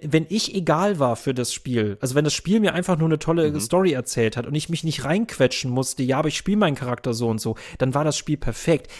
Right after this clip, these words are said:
Speaker 1: Ich fand jegliches R-P-G-liche hat mich eig-, also es hat mir eigentlich den Spielspaß sogar, äh, äh, äh,
Speaker 2: Ja.
Speaker 1: äh, zerstört in dem Sinne.
Speaker 2: We-, weil's einfach nicht reinpasst, ja, weil's einfach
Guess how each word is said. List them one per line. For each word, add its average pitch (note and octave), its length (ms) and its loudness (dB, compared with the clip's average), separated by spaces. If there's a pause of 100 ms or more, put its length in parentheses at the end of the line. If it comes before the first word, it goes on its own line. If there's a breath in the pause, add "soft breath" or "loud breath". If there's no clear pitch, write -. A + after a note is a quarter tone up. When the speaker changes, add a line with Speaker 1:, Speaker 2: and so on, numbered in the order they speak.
(120)
Speaker 1:
Ich - 220 -6
fand F3+ 380 -4
jegliches F#3+ 720 -2
R-P-G-liche D#3+ 960 -2 (280 loud breath)
hat - 180 -4
mich - 280 -4
eig-, F3 360 -2
also D3 160 0
es D3+ 100 -2
hat F#3+ 140 0
mir E3 120 0
eigentlich E3 200 -2
den D#3 80 -6
Spielspaß D#3 480 -2
sogar, C3+ 360 0
äh, C3 60 -6 (160)
äh, B2 640 -2
äh, G#2+ 40 -6
Speaker 2:
Ja. A2 200 -2
Speaker 1:
äh, - 80 -8
zerstört C3 500 2
in A2+ 100 -2
dem G#2+ 180 0
Sinne. G2+ 300 -2 (320)
Speaker 2:
We-, G#2 180 -6
weil's A2+ 200 -2
einfach B2+ 260 -4
nicht A2 200 -8
reinpasst, C3 540 -6
ja, B2 200 -4
weil's G2+ 200 -2
einfach - 360 -4